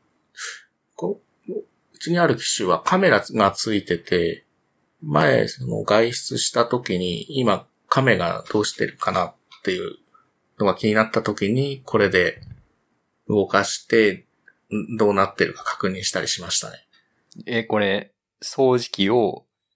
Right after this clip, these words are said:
Speaker 2: 動かして、
Speaker 1: はい。ええ。
Speaker 2: その亀のところまで見に行くってことですか？
Speaker 1: あ、そうです、そうです。
Speaker 2: ええ、そんなんできるんだ。
Speaker 1: ええ。
Speaker 2: <laughs> 面白いですね。
Speaker 1: うん。なかなか便利。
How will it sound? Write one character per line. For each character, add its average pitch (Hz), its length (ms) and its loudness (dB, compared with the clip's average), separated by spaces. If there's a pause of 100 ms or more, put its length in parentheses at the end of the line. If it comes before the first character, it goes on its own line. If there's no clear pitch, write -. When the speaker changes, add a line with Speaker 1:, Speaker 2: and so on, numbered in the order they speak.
(120)
Speaker 2:
動 104 200 0
か 104 160 4
し - 100 -6
て、 - 420 0 (380)
Speaker 1:
は 127 80 6
い。 110 40 8
え 85 140 2
え。 - 20 -10
Speaker 2:
そ 117 120 2
の - 40 4
亀 113 220 6
の 82 100 -4
と - 100 -10
こ 104 100 0
ろ 90 80 0
ま 80 160 -2
で 80 140 -6
見 92 160 -4
に 82 60 -8
行 - 160 -10
く - 20 -20
っ - 20 -20
て - 80 -12
こ - 60 -6
と - 60 -8
で - 40 -10
す - 80 -14
か？ - 240 -20
Speaker 1:
あ、 - 220 -4
そ - 200 -4
う 113 40 2
で 90 60 0
す、 - 80 -6
そ - 100 -16
う - 40 -20
で - 60 -2
す。 101 40 4
Speaker 2:
え 107 460 0
え、 - 40 -16
そ 131 180 -2
ん 127 80 -4
な 123 140 2
ん 90 60 -2
で - 100 -6
き - 120 -14
る 82 100 -8
ん 82 40 -16
だ。 - 280 -18 (280)
Speaker 1:
え 104 640 4
え。 - 40 -20 (1000)
Speaker 2:
<laughs> - 40 -16
面 101 160 -10
白 104 160 -2
い 78 40 -4
で - 20 -8
す - 140 -16
ね。 - 120 -20 (440)
Speaker 1:
う 123 80 0
ん。 101 400 -2 (280)
な 156 140 -2
か 139 100 0
な 127 120 0
か 104 380 2 (240)
便 101 280 2
利。 - 320 -4